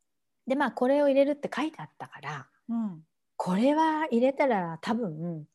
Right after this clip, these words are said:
Speaker 1: アメリカンな味になるんだろうなと思ったわけ。
Speaker 2: <laughs> アメリカンな味。
Speaker 1: そう。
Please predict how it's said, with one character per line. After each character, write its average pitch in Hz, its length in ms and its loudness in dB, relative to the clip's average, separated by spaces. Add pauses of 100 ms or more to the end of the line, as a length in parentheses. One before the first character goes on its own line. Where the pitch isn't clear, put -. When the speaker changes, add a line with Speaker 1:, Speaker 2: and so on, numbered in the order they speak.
(460)
Speaker 1:
ア 170 120 -2
メ 208 180 8
リ 370 140 6
カ 247 120 4
ン 190 80 2
な 160 120 -2
味 165 200 -2
に 165 120 -2
な 180 160 -2
る 214 140 2
ん 214 40 4
だ 180 140 2
ろ 185 160 0
う - 20 -4
な 311 200 8
と 233 180 8
思 302 240 6
っ - 20 -6 (140)
た 220 80 2
わ 214 100 -2
け。 220 300 0 (320)
Speaker 2:
<laughs> - 880 -6
ア 277 140 6
メ 277 220 -4
リ 269 100 -4
カ 233 160 4
ン 214 60 -2
な 208 100 6
味。 208 400 0 (160)
Speaker 1:
そ 392 160 10
う。 - 80 -2